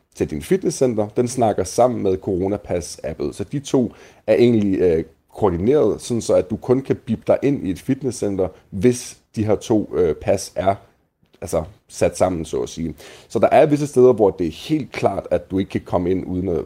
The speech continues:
at vise det, og andre steder, hvor det er lidt mere laissez-faire, og det er blandt andet restauranter og barer, fordi at det netop er, i specielt i Tel Aviv, er der en tendens til, at folk rigtig gerne bare vil ud og sidde på, på bar og, og sidde og hygge sig, og det lader man i store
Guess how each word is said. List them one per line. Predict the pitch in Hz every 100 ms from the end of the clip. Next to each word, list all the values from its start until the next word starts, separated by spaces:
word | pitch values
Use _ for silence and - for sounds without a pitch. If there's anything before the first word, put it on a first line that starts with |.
| -
at | 73
vise | 123 180 -
det, | 127
og | 82
andre | 123 143
steder, | - 113 117
hvor | 104 98
det | 92
er |
lidt | 95 95 104 120 127 -
mere | 92 95
laissez-faire, | 90 82 76 - 69 82
og | 87 85
det | 101
er |
blandt | 87 87
andet | 87 90
restauranter | 82 - 92 95
og | 80 73
barer, | 87 87
fordi | - - - 92
at | 80 - - - - -
det | 117
netop | 110 104
er, | 95
i | 104
specielt | - - - 98
i |
Tel | 90 90
Aviv, | 82 104 90
er | 76
der | 85
en |
tendens | 80 80 90 92 80
til, | 92
at | 80 -
folk | 95 87 -
rigtig | 95 95 76
gerne | 73 80
bare | 73 71
vil | 64
ud | 73 -
og | 76
sidde | 85 87 92 - _
på, | - 78 -
på | 98
bar | - 78 78
og, | - 78 82
og | 87
sidde | 85 78
og | 82
hygge | 82 -
sig, | 73
og | 73
det | 95 92 - _
lader | 101 98
man | 98 92
i | 104
store | 85 - 113 117